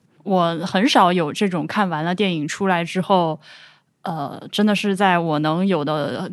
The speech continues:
几乎所有渠道，所有人都，<laughs> 都给我去看，我不允许有人没有看这个电影。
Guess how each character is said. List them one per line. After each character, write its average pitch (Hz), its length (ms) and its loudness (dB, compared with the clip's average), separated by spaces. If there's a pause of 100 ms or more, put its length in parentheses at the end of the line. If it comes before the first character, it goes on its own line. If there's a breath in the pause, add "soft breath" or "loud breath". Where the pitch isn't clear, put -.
几 - 140 -6
乎 214 160 -2
所 175 180 -2
有 190 160 2
渠 165 220 -8
道， 165 240 2 (200)
所 - 180 4
有 254 120 8
人 226 100 8
都， 233 100 10 (140)
<laughs> 254 180 4
都 277 120 6
给 240 200 4
我 262 160 8
去 208 180 -2
看， 254 220 4
我 196 100 2
不 262 120 2
允 247 140 10
许 226 160 6
有 214 160 6
人 185 160 6
没 214 100 6
有 247 120 8
看 254 300 0
这 240 120 -2
个 233 80 0
电 220 260 0
影。 180 220 -2